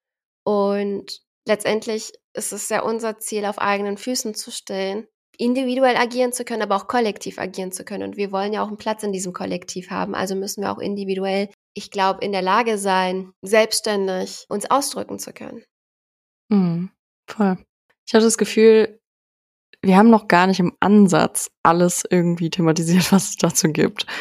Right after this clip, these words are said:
Speaker 2: Das wir, wir kratzen so an so ein paar Punkten herum.
Speaker 1: Es macht auch was mit uns, ne? Also, ich weiß nicht, ihr könnt es nicht sehen, aber wir sind auch gerade total mitgenommen wieder mal, weil es triggert uns ja auch zum Teil und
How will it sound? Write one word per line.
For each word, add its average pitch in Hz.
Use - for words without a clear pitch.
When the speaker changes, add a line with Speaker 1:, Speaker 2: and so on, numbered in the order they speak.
Speaker 2:
Das -
wir, 160
wir 160
kratzen -
so 160
an 170
so 170
ein 160
paar -
Punkten 202
herum. 160
Speaker 1:
Es 233
macht 269
auch 262
was 233
mit 214
uns, 196
ne? 196
Also, 214
ich -
weiß 277
nicht, 262
ihr 226
könnt 254
es 262
nicht 247
sehen, 254
aber 220
wir 240
sind 277
auch 262
gerade 208
total 214
mitgenommen 196
wieder 190
mal, 196
weil 214
es -
triggert 262
uns 240
ja 214
auch 226
zum 262
Teil 277
und 226